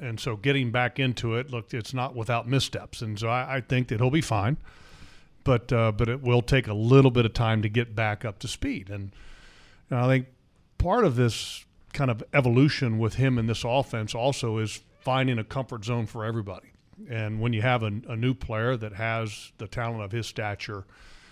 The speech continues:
I think Press Taylor and Doug Peterson and Trevor, they all gotta find a comfort level on when he needs to get the ball and when you need to let the ball go elsewhere. And that's all part of the process. And,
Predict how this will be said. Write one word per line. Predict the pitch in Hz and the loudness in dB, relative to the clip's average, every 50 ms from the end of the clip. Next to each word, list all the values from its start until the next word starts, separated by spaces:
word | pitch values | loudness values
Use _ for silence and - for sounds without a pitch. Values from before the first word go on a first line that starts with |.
| - - _ _ | -20 -20 _ _
I | - | -10
think | 110 110 107 - | -8 -8 -6 -4
Press | - - 127 113 - | -2 -2 -2 -2 -2
Taylor | - - 120 117 113 117 127 | -2 -2 -2 0 0 -2 -2
and | 120 101 95 | -4 -4 -6
Doug | 95 113 110 104 - | -6 -8 -8 -4 -4
Peterson | - 120 120 113 113 101 - - 127 117 113 110 | -2 -2 0 -2 -2 -4 -4 -4 -2 -2 -2 -4
and | 104 101 95 | -6 -8 -6
Trevor, | - - - - 135 139 127 113 104 | -6 -4 -2 0 0 0 0 -2 -4
they | 101 107 107 107 | -4 -4 -4 -2
all | 101 107 110 117 127 131 135 | -2 0 2 4 6 4 4
gotta | 123 127 127 123 120 | 4 2 0 0 -2
find | - - 131 123 120 117 117 113 | -2 -2 0 0 2 2 0 0
a | 107 | -2
comfort | - - 131 127 113 - 120 113 | -4 -4 -6 -6 -6 -8 -10 -6
level | 120 117 117 113 110 113 110 107 107 | -4 -4 -2 -2 -2 -4 -4 -4 -6
on | 107 104 104 101 98 98 - - - - - - - - - - - - _ _ - | -6 -6 -8 -8 -10 -12 -14 -16 -18 -18 -20 -20 -20 -20 -20 -20 -20 -20 _ _ -6
when | 120 113 131 147 151 143 | 0 2 4 6 6 4
he | 123 143 160 147 143 | 4 4 4 4 4
needs | 143 143 139 131 117 | 4 4 2 2 0
to | 131 | -2
get | 113 120 131 131 - | -2 -2 -2 -2 -4
the | 131 | -6
ball | 117 127 127 131 156 202 - 139 | -6 -4 -2 -2 -2 -4 -4 -4
and | 117 113 113 110 | -4 -2 -2 0
when | 113 127 131 127 127 | 0 0 2 2 2
you | 123 120 123 | 0 0 0
need | 120 123 127 127 113 | 0 0 0 -2 -2
to | 123 120 117 117 | -2 -2 -2 -2
let | 113 117 123 113 - | -2 -4 -4 -6 -6
the | - 120 | -8 -8
ball | 107 120 120 120 117 117 113 - _ | -6 -4 -2 -2 -2 -2 -4 -6 _
go | - 131 120 120 | -4 -2 -2 0
elsewhere. | 139 196 - 135 - - 107 90 85 | -2 -4 -4 -6 -8 -10 -12 -12 -12
And | 90 101 | -10 -8
that's | 117 117 - - | -8 -8 -6 -4
all | 131 127 131 - | -4 -4 -4 -2
part | - - 143 135 131 | -2 0 0 0 0
of | 131 | 0
the | 120 113 | -2 -4
process. | - - 135 170 - - - - - - - | -4 -6 -6 -6 -6 -10 -12 -14 -14 -10 -8
And, | - 120 107 | -6 -6 -6